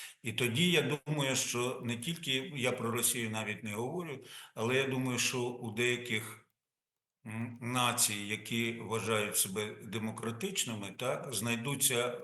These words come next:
голоси совісті, які будуть говорити про те, що а чи не повели ми себе так під час російсько-української війни, як колись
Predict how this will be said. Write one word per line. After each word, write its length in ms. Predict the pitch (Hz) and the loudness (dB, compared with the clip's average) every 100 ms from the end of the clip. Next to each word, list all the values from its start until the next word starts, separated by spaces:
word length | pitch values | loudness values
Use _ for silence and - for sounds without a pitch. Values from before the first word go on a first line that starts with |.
| - - | -12 -4
голоси 520 | 107 117 120 - 120 | 0 4 6 6 8
совісті, 800 | - 170 185 160 - 135 113 113 - - - _ | 6 6 2 0 -2 -4 -6 -8 -16 -20 -20 _
які 400 | 110 113 113 160 | -4 -2 -2 -2
будуть 420 | 123 135 131 123 | -2 -2 -2 0
говорити 480 | 123 123 127 127 131 | 2 2 0 0 -4
про 200 | - 117 | -2 -4
те, 260 | 113 151 147 | 2 4 4
що 720 | - - - 123 120 120 117 - _ - | 2 -2 -4 -2 -2 -2 -6 -14 _ -2
а 100 | 120 | 4
чи 180 | - | 6
не 140 | 139 139 | 6 4
повели 580 | 139 143 147 156 180 180 | 4 6 6 6 6 6
ми 200 | 147 143 | 6 8
себе 420 | - 131 120 127 | 8 6 4 2
так 680 | 127 165 190 196 - - - _ _ _ _ _ | 2 2 2 0 -4 -16 -20 _ _ _ _ _
під 180 | - 117 | -6 6
час 280 | 147 127 - | 8 8 8
російсько-української 1080 | 120 113 123 - 120 113 117 117 113 123 117 | 6 4 4 2 2 0 2 4 2 2 2
війни, 480 | 117 139 180 190 - - - | 2 2 0 -2 -6 -18 -8
як 360 | 117 131 131 - | 0 0 0 -4
колись 680 | 143 135 151 143 - - | 0 2 6 8 8 6